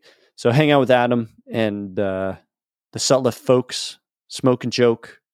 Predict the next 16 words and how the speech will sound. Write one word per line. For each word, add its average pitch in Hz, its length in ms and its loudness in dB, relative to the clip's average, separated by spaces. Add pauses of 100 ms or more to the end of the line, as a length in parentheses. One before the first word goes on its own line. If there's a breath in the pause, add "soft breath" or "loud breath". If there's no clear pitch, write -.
(120)
do 147 80 -6
a - 20 -2
little 151 200 2
try 139 240 2
before 135 260 0
you 135 80 2
buy. 123 300 2
We 131 80 -2
got 113 180 -2
Micro 113 280 -2
Batch. - 640 -2
We're - 520 -12
talking 98 160 -12
Blackthorn 107 720 -2 (260)
Shillelagh. 175 680 2
I 185 60 -12